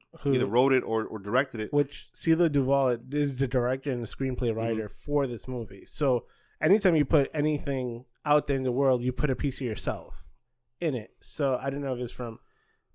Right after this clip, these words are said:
Speaker 1: maybe personal experience or people that
Speaker 2: Mm-hmm.
Speaker 1: she knows or just an overall understanding of, um, what somebody would have to go through
Speaker 2: Yeah.
Speaker 1: to, to be put in that situation or to have a decision made or to,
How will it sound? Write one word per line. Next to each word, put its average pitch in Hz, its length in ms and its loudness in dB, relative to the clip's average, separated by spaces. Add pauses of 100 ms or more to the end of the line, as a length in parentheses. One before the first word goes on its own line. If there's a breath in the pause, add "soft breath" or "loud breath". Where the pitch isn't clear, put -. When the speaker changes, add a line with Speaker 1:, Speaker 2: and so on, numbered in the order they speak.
(240)
Speaker 1:
maybe 127 380 0
personal 139 380 0
experience 180 680 0
or 123 80 -2
people 123 300 -4
that 117 120 -2
Speaker 2:
Mm-hmm. 104 100 -6
Speaker 1:
she 123 80 -6
knows 147 540 -2
or 123 120 -2
just 120 320 -6 (280)
an 135 160 0
overall 139 580 0
understanding 131 720 -6
of, 120 400 -6 (500)
um, 120 380 -4
what 123 160 0
somebody 139 420 0
would 135 160 0
have 123 200 -4
to 123 100 -4
go 123 300 0
through 156 420 -4 (280)
Speaker 2:
Yeah. 104 300 -6
Speaker 1:
to, 135 360 -6
to 139 100 -2
be 135 180 0
put - 200 4
in 143 100 -6
that 131 140 -2
situation 139 540 -4
or 117 160 -2
to - 180 -8
have 123 160 -2
a 123 60 0
decision 127 560 -4
made 127 300 -4
or 113 140 -6 (480 loud breath)
to, 120 440 -2